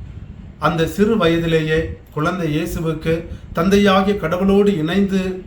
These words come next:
வாழ வேண்டும் என்றும், தந்தையை பற்றி நி-, முழுமையாக அறிந்து கொள்ள வேண்டும் என்றும், திருச்சட்டங்களையும் இறை வாக்குகளையும் தெரிந்து கொண்டு நல்ல போதனை செய்ய வேண்டும்,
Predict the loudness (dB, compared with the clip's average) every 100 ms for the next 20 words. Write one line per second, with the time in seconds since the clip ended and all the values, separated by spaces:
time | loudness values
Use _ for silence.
0 | -4 0 2 2 0 -2 -2 -4 -2 -4
1 | -6 -10 -14 -2 2 4 4 2 0 -6
2 | -6 -6 -6 -8 -6 0 2 4 4 2
3 | 0 -4 -4 -8 -12 -6 -2 0 2 2
4 | 0 -2 -4 -6 -4 -4 -4 -8 -16 -6
5 | 0 0 0 -4 -2 -2 -2 -4 -4 -6
6 | -8 -10 -4 -2 0 0 0 0 -2 -2
7 | -2 -4 -6 -8 -14 -8 0 2 2 2
8 | -2 -4 -6 -8 -14 -16 -6 -2 2 0
9 | 0 -2 2 2 2 -2 -2 -2 -2 -2
10 | -2 -2